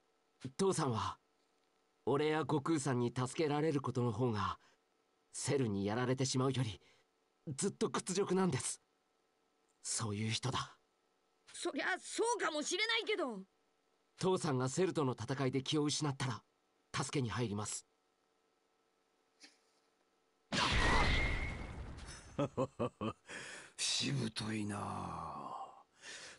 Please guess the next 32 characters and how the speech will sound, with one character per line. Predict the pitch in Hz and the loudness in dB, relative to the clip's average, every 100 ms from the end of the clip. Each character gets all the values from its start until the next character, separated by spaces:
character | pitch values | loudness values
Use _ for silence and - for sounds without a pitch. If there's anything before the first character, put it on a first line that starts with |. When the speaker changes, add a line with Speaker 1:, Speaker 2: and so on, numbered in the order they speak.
| - | -2
Speaker 3:
ま | 113 143 151 | 2 2 2
だ、 | 131 110 85 65 62 - - _ _ | 0 -2 -4 -6 -6 -8 -16 _ _
か | - | -2
ろ | 156 165 190 202 196 180 165 | 2 4 4 4 4 4 2
う | |
じ | 120 143 | 2 -2
て | - 135 | 0 2
生 | 120 139 160 | 4 4 2
き | - | -2
て | - | -2
い | 113 - | -2 -2
る | - - | -4 -4
よ | - - | -4 -6
う | |
だ。 | - - 76 - - _ _ _ _ _ _ 113 | -6 -6 -8 -12 -16 _ _ _ _ _ _ -2
今 | 160 185 170 | 0 2 2
す | - 175 | 0 0
ぐ | 175 165 | 2 2
楽 | 143 147 151 202 | 2 2 2 2
に | 214 | 2
し | - | 2
て | - | -2
や | 98 | -4
る | - - | -4 -6
ぞ、 | - 113 120 | -4 -6 -6
ベ | 87 101 123 120 | -6 0 0 0
ジ | 120 110 151 107 | 0 0 0 0
ー | |
タ。 | - 80 - - _ _ _ - - _ _ - - - - - - - - - - - - - _ _ _ _ _ _ _ - | -4 -6 -8 -14 _ _ _ -20 -20 _ _ -8 -4 -2 0 -2 -4 -8 -10 -14 -16 -14 -14 -16 _ _ _ _ _ _ _ -10
ト | - 107 - | -8 -6 -4
ラ | 113 | -2
ン | 156 | 0